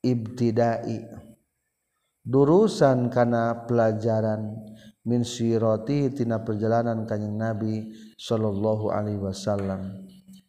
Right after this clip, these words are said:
Sirah teh perjalanan hidup. Bilughatin ku bahasa yasulu anu gampang.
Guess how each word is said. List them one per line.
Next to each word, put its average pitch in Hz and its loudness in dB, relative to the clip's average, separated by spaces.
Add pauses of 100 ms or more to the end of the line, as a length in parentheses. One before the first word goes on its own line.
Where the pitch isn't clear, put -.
(520)
Sirah 131 0
teh 110 -2
perjalanan 107 -2
hidup. 113 -6 (920)
Bilughatin 123 4
ku 131 0
bahasa 127 6
yasulu 123 2
anu 120 2
gampang. 120 2